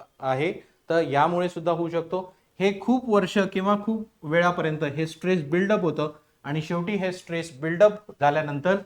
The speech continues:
it is released in the form of energy आणि हीच एनर्जी म्हणजे what we observe as earthquake. ठीक आहे, हे असे छोटे छोटे अर्थक्वेक यायलाच पाहिजे. Of course, अ,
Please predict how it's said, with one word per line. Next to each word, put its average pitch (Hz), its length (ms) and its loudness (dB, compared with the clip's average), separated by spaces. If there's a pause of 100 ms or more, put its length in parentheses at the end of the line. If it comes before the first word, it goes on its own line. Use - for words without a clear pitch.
(420)
it 147 140 -2
is 175 140 6 (220)
released 165 500 2
in 156 100 -6
the 147 140 -2
form 143 300 -4
of 139 340 -6
energy 170 380 0 (360)
आणि 147 280 -4
हीच 220 180 -2
एनर्जी 139 460 -2 (160)
म्हणजे 151 420 -2 (120)
what 139 160 -4
we 135 220 -4
observe 131 920 -6
as 185 160 0 (200)
earthquake. 120 440 -4 (100)
ठीक 175 160 -2
आहे, - 220 -6 (280)
हे 220 100 4
असे 214 340 2
छोटे 202 240 0
छोटे 202 180 -4
अर्थक्वेक 208 420 0
यायलाच 190 360 2
पाहिजे. 113 360 -4
Of 135 60 -2 (120)
course, 202 200 2 (460)
अ, 135 40 2